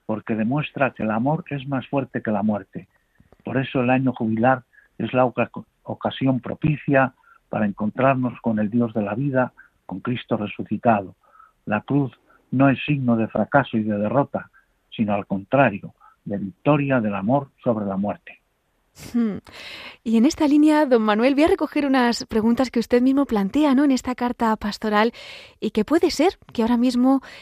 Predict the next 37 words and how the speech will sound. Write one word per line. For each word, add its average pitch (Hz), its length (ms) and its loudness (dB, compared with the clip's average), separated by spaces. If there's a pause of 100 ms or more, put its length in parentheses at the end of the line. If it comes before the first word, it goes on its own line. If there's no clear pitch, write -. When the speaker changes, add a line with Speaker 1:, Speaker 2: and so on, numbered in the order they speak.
(120)
Speaker 2:
eh, 214 220 2
quizás 247 440 0
se - 100 -4
esté 226 220 -2
cuestionando 226 480 2
alguno 226 260 2
de 202 120 0
nuestros 185 440 -2
oyentes, 190 500 0
¿no? 233 180 2 (320)
Y 226 140 0
es, 254 120 0 (180)
¿cómo 233 280 2
anunciar 254 500 2
el 269 140 4
misterio 220 600 2
de 214 120 2
la 185 100 0
cruz 214 240 0
de 202 140 0
Cristo 208 480 0
hoy, 233 200 2 (440)
pues, - 200 -6
a 240 60 4
un 285 80 4
mundo 285 340 6
al 262 180 2
que 190 340 -2
nada 247 400 4
repugna 233 420 0
tanto 226 300 0
como 214 160 -2
el 196 80 -2
sufrimiento 208 680 0
y 196 60 0
la 180 100 2
muerte? 233 440 -2